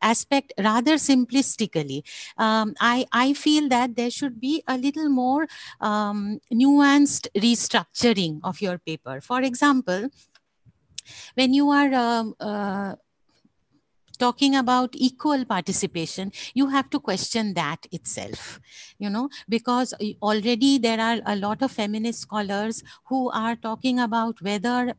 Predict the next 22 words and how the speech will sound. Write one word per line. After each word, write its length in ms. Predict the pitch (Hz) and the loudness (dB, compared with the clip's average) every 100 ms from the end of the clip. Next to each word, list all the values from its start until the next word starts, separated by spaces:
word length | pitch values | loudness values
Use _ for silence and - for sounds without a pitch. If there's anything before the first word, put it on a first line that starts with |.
| _ | _
when 300 | - 196 214 | -8 -4 -2
we 120 | 220 254 | 0 0
talk 240 | 233 220 | 0 -2
about, 480 | 220 233 233 233 - | -4 -4 -4 -4 -2
uh, 140 | 196 202 | -2 -2
equal 360 | 214 - 254 | -4 -2 -2
participation, 840 | 233 214 196 226 - 214 - 220 214 - - _ - | -2 -4 -4 -6 -4 -4 -2 -4 -6 -12 -20 _ -10
mm, 260 | 196 190 190 | -6 -4 -2
in 220 | 214 214 | -2 -2
the 100 | 202 | -4
past, 600 | 220 214 185 - - - - | -4 -4 -4 -8 -12 -14 -10
in 140 | 196 | -6
the 100 | 190 | -4
ancient 400 | 180 185 220 214 | -6 -4 -4 -4
period, 400 | 208 196 190 185 - - - | -4 -4 -4 -6 -8 -6 -2
that 180 | 247 | 0
is 200 | 269 240 - | 0 -2 -4
really 420 | 220 233 240 240 | -6 -2 -2 0
not 260 | 254 226 233 | 0 -2 -4
the 140 | 220 254 | -4 -6
true 280 | - 285 | -2 -2
picture, 500 | 277 208 _ - 127 | -2 -6 _ -10 -10